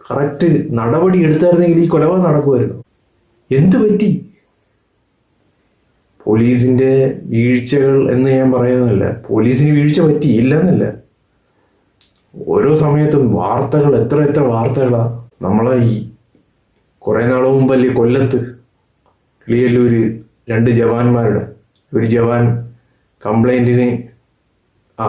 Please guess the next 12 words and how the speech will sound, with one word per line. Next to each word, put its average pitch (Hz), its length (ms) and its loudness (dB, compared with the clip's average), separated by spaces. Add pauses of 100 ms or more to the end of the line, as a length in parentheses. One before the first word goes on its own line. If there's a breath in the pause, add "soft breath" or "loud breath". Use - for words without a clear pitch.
അത് 104 160 0
തന്നെ 101 260 -2
കംപ്ലൈന്റ് 117 380 2
കൊടുക്കാൻ 113 280 2
വന്നു. - 120 -6 (1160)
അതന്ന് 123 320 -2
ആ 151 40 -2 (120)
സി 123 100 0 (120)
സി 147 60 2 (120)
ടി 151 100 0
വിയും 156 200 2
കാര്യങ്ങളും 147 440 2